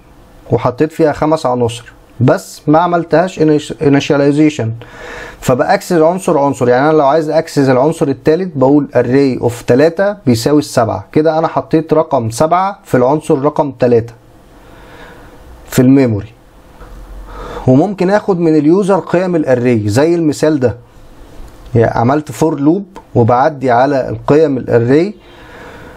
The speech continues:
و-، وادخل قيمه قيمه. نشوف المثال ده على الكود بلوكس.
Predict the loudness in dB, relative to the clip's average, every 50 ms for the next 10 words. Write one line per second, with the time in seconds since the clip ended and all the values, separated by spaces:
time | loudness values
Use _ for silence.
0 | -20 -20 -20 -20 -8 -6 -6 -6 -6 -10 -18 -20 -20 -20 -20 -20 -20 -20 -20 -20
1 | -8 -2 0 0 0 0 -2 -2 -2 0 2 2 2 0 0 -2 -2 -2 -2 -2
2 | 0 0 0 2 0 -2 -2 -2 0 0 0 -2 -4 -6 -12 -18 -20 -20 -20 -20
3 | -20 -20 -20 -20 -20 -20 -20 -20 -20 -20 -20 -20 -20 -20 -20 -20 -20 -20 -20 -20
4 | -20 -20 -20 -20 -20 -20 -20 -8 -2 0 0 2 2 2 2 2 2 0 0 0
5 | 0 0 0 2 2 2 2 2 2 0 -2 0 0 -2 0 2 2 0 0 0
6 | -6 -16 -18